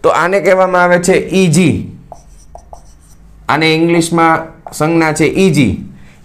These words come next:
E for energy, G for gap. ગેપ, ખાલી જગ્યા. બરાબર છે? તો એનર્જી ગેપ. તો આ,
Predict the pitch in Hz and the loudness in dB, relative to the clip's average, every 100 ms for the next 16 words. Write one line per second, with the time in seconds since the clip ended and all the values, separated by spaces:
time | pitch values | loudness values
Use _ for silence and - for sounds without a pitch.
0 | - 208 202 190 190 180 190 180 135 123 | -2 0 2 2 4 4 2 0 2 -2
1 | 98 147 185 - 165 131 156 151 151 135 | 0 0 0 0 0 2 2 0 2 0
2 | 101 - - - - - - - - - | 0 -14 -20 -20 -20 -20 -20 -20 -20 -4
3 | 135 170 170 165 101 - - 151 147 127 | 0 0 2 0 0 -10 -4 -2 0 0
4 | 139 135 - - - - - - - 139 | 0 2 0 -4 -16 -20 -20 -20 -2 2
5 | 180 196 208 202 196 - - - 180 165 | 2 2 0 0 -2 -10 -20 -6 0 2
6 | 165 190 190 - - - 175 202 196 165 | 4 2 -2 -12 -10 -4 -2 0 0 0
7 | 185 165 185 - - - - - - - | 0 0 -2 -2 -12 -16 -20 -20 -20 -20
8 | - - - - - - - - 180 - | -20 -20 -20 -20 -20 -20 -14 -2 -2 -2
9 | - - | -8 -4